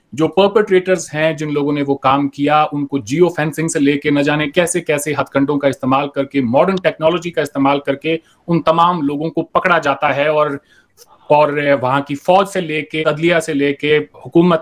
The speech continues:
हर कोई कहता है कि इन्हें हम कैफिर किरदार तक पहुँचाएंगे, लेकिन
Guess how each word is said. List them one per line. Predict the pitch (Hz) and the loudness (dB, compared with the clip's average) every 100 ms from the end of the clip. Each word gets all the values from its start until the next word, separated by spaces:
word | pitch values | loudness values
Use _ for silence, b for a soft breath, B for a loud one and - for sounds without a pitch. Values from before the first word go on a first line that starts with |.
| - | 0
हर | 151 | -2
कोई | 156 | -4
कहता | 143 139 147 | -2 -2 0
है | 143 | -2
कि | 143 | -2
इन्हें | 143 139 | -2 0
हम | 139 | 0
कैफिर | 135 135 143 | 0 -2 -4
किरदार | 139 123 127 135 | -6 -2 0 0
तक | 131 - | -4 -2
पहुँचाएंगे, | 127 135 156 170 160 160 b b - | -2 0 0 0 -2 -4 b b 0
लेकिन | 160 196 202 208 202 196 190 | 4 4 2 -2 0 -4 -4